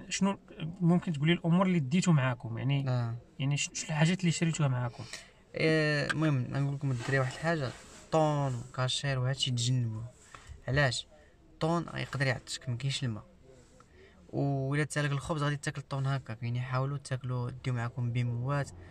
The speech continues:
Speaker 2: كيشدوا شويه الجوع، ديو هكا كيلو التمر، كيلو ديال الزبيب، كيلو ديال، آه، سميتو المشماش وحميم صاص هكا وكا وكا، داكشي المهم اللي يشدك شويه الجوع وما غاديش يحتاج الخبز.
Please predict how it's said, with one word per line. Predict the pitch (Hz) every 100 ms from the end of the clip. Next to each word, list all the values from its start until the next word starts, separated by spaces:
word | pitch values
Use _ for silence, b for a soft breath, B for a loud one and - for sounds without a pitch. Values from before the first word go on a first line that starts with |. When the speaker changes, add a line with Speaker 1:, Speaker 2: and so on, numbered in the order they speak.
| B B
Speaker 2:
كيشدوا | - 131 - 131
شويه | - 123
الجوع، | 120 147 147 131 B B B - -
ديو | 233
هكا | 135 -
كيلو | - 131
التمر، | 127 139 156 139
كيلو | 127 135 127
ديال | 127
الزبيب، | 120 117 135 165 147 - - -
كيلو | 147 139
ديال، | 131 131 123
آه، | 120 120 117 120 120 B B B B B B -
سميتو | - 151 139 131 120
المشماش | 117 120 - 143 165 151 - - - _ _ - _ -
وحميم | 196 196 196 240 233 160
صاص | - 151 131
هكا | 127 123 - 143
وكا | 120 127
وكا، | 120 139
داكشي | 135 135 -
المهم | 160 151
اللي | 147
يشدك | 143 -
شويه | - 147 131
الجوع | 123 156 180 170 B B -
وما | 147
غاديش | 156 160
يحتاج | - 151
الخبز. | 131 - 123 -